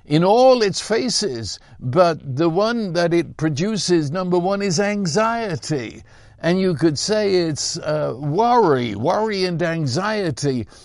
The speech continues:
uh, the, the chaos, the confusion that is now raging inside of me. I'm in control, and I feel terrified.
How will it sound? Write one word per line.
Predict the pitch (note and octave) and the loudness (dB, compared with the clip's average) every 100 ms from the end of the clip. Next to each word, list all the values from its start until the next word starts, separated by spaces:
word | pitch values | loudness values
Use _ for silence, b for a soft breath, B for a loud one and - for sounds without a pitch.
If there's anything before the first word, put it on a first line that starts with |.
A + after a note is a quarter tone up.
| B - | B -12
uh, | C#3 C#3 | -10 -6
the, | D#3 C#3+ | -4 -2
the | F3 - | -4 -4
chaos, | - G3+ C#4 A3 C#3+ - | 4 4 4 0 0 -2
the | E3+ | -4
confusion | - F3 D#3 A#3+ D4+ D4 A#3 F3+ D#3+ B2 B - | 2 2 2 0 2 2 2 2 2 -2 B 2
that | F#3+ | 2
is | F3+ F#3+ F3 D3+ | 4 4 4 2
now | A3+ B3+ A#3+ | 2 4 4
raging | F3+ F3 A3+ C#4+ C4+ F#3 A3+ G#3+ | 4 4 4 2 0 0 0 0
inside | G3 F#3 - B3 B3 A#3+ | -2 -2 -2 0 0 2
of | G3+ D#3+ | 2 2
me. | E3+ D3+ A2+ G2+ B B B B B - | 0 -2 -4 -10 B B B B B -4
I'm | - A#3+ | 2 2
in | A3 G#3+ G#3 | 2 2 2
control, | A3+ A#3 F3 C#4+ D4 C#4+ G#3+ D3+ G2+ G#2 - _ - | 2 2 4 8 8 8 4 2 -2 -10 -18 _ 0
and | G#3+ | 0
I | G#3+ A3 | 2 0
feel | F#3 G#3 | 4 2
terrified. | G#3+ F4+ E4+ B3 E3 D3 C#3 A2 F#2+ - F2 | 4 2 4 2 2 2 2 2 0 -4 -12